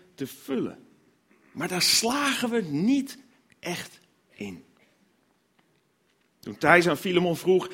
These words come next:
"Is er wat voor, ehm, is er wat voor God in de plaats gekomen?" Toen zei Filemon, "Kunst en cultuur. Dat geeft mij wel," en dan zegt hij, "een soort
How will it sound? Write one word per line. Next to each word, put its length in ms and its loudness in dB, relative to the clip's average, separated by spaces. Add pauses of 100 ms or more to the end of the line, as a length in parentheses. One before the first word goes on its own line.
(260)
"Is 260 4
er 180 4
wat 260 0
voor, 480 0 (500)
ehm, 340 2 (420)
is 140 6
er 80 4
wat 180 0
voor 120 -4
God 260 -4
in 80 -2
de 100 0
plaats 440 -4
gekomen?" 600 -2 (420)
Toen 120 -12
zei 560 0
Filemon, 500 0
"Kunst 380 2
en 220 -4
cultuur. 580 -2 (420)
Dat 220 6
geeft 420 2
mij 360 0
wel," 340 2 (260)
en 100 0
dan 100 0
zegt 260 0
hij, 180 -6
"een 220 4
soort 760 2